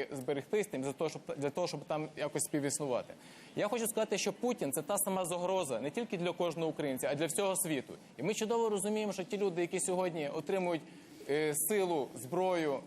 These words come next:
гроші, це ті люди, які отримують саме звідти. Тому ми, звичайно, вітаємо, е, наші, е, знаєте, наших колег, президентів європейських країн, що вони сьогодні намагаються дипломатичним шляхом вирішити цю проблему. Але я хочу сказати, що якщо б європейці, ще й американці допомогли нам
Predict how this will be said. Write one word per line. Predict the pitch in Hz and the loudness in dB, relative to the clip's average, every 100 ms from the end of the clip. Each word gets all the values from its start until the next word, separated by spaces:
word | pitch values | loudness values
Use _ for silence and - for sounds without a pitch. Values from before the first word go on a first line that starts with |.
| - 151 | -10 -2
гроші, | 185 190 175 151 131 | 2 2 2 0 0
це | - 165 | -2 -2
ті | 180 | 0
люди, | 190 226 170 | 0 0 0
які | 156 | 0
отримують | 165 185 180 170 | 0 0 0 0
саме | 170 160 | 0 0
звідти. | 139 107 107 | -2 -4 -6
Тому | - 180 214 208 - | -2 0 0 -2 -4
ми, | 160 | 0
звичайно, | 175 190 240 226 160 156 | 2 2 2 0 -2 -2
вітаємо, | 156 196 185 175 147 - - - | 0 2 2 2 0 -6 -6 0
е, | 156 156 156 | 4 4 2
наші, | 180 180 175 160 - - - - - | 0 0 0 0 -2 -12 -16 -8 0
е, | 139 151 151 | 4 4 2
знаєте, | 175 175 156 156 139 | 2 0 2 0 0
наших | 156 175 180 | -2 0 0
колег, | - 180 175 156 - | 0 2 2 0 -2
президентів | 156 160 175 170 165 151 139 | 0 2 0 0 0 -2 -2
європейських | 147 160 165 160 160 | -2 0 0 0 -2
країн, | 160 175 | -2 -2
що | 165 | 0
вони | 170 160 | 0 0
сьогодні | 160 165 160 | 2 2 0
намагаються | 165 156 160 165 160 | 0 0 0 0 0
дипломатичним | 151 165 170 170 175 151 | -2 0 0 0 0 -2
шляхом | 131 143 135 135 | -2 -2 -2 -2
вирішити | 139 143 - 123 | 0 0 0 -6
цю | 123 | -4
проблему. | 127 120 113 - | -2 -2 -2 0
Але | 190 185 107 - - - | 2 2 0 -6 -16 -10
я | 135 | -4
хочу | 220 220 | -2 0
сказати, | - 208 196 | 0 0 0
що | 175 | 0
якщо | 190 - | 0 0
б | 202 208 | 2 4
європейці, | 196 196 202 160 - 107 | 4 2 2 0 0 -4
ще | - | -2
й | 196 | 0
американці | 190 185 185 165 151 | 2 0 0 -2 -2
допомогли | 131 - 170 196 | -4 -2 0 2
нам | 180 | 2